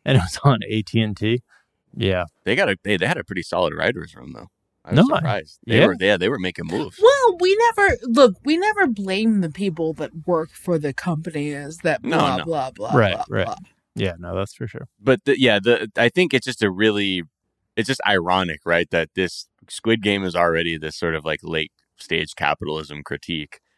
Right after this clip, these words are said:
Speaker 2: And
Speaker 1: Yeah.
Speaker 2: then you have
Speaker 1: <laughs>
Speaker 2: internet service providers who are greedy as fuck and already causing problems for people in terms of their ability to connect to the internet. We're like, "Hey, hey, hey, we want more money.
Speaker 1: Yeah.
Speaker 2: We want more money." Like,
Speaker 3: Mm.
Speaker 2: no, just get,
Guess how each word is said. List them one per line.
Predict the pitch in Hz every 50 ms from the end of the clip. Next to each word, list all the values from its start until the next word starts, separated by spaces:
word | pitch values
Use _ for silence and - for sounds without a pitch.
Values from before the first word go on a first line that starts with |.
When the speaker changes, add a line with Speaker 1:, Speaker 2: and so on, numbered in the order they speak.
| _ _ _ _ _
Speaker 2:
And | - 139
Speaker 1:
Yeah. | - - - -
Speaker 2:
then | 139 120 104 - -
you | 92 98
have | 101 - -
Speaker 1:
<laughs> | -
Speaker 2:
internet | 180 196 220 196 98 101 98 -
service | - 110 107 101 220 180
providers | 180 139 123 107 110 107 107 107 110 113 107 95 95
who | 104 107
are | 98 92 90
greedy | 80 90 92 87 95 98 95 101 98
as | 95 87 -
fuck | - - - 87 85 92 98 _
and | - 87
already | 87 87 90 90 92 87
causing | 78 - 82 82 85 85 87 92 90 82 _ -
problems | - 87 76 82 90 - 123 110 101 -
for | - 101
people | 85 - 101 95 - 104 101
in | 95
terms | 87 - 92 90 87
of | 85 82
their | 85 87
ability | 85 80 85 85 87 85 82
to | 82 _
connect | - - 85 82 82 - _
to | -
the | 85 82 - -
internet. | 82 82 85 90 92 95 98 - _ - - - - _
We're | 110
like, | 113 113 104 101 _ _ - _ _
"Hey, | 160 180
hey, | 165 185 180 156 208
hey, | 175
we | 160 214
want | 233 233 220 196
more | 208 226 220
money. | 220 240 254 214 151 110 _ _ _ _ _ _ _ _ _ _ _ _ _ _
Speaker 1:
Yeah. | - 147 135 139 139
Speaker 2:
We |
want | - 202 208
more | - 247 214 196 165 -
money." | 220 196 151 135
Like, | 135 - 190
Speaker 3:
Mm. | 202 220
Speaker 2:
no, | 226 226 208 185 180 180
just | - 165 160 -
get, | - -